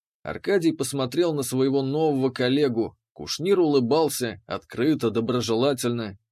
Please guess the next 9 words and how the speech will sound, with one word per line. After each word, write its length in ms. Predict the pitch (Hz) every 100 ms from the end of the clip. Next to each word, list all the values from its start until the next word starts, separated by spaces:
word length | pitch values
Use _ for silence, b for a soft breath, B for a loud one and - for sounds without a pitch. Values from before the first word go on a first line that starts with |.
| -
Глаза 400 | 98 98 98 175
голубые 560 | 139 135 117 107 160 147
и 100 | 120
ясные, 720 | 113 147 135 127 120 101 87 _
лицо 400 | 98 135 - 165
честное. 680 | 123 165 156 - 120 101 - _ _ _ _ _ _
«Сходим», — 560 | - - 202 131 101 - _ -
сказал 460 | - 117 110 113
Аркадий. 500 | 117 120 123 104 98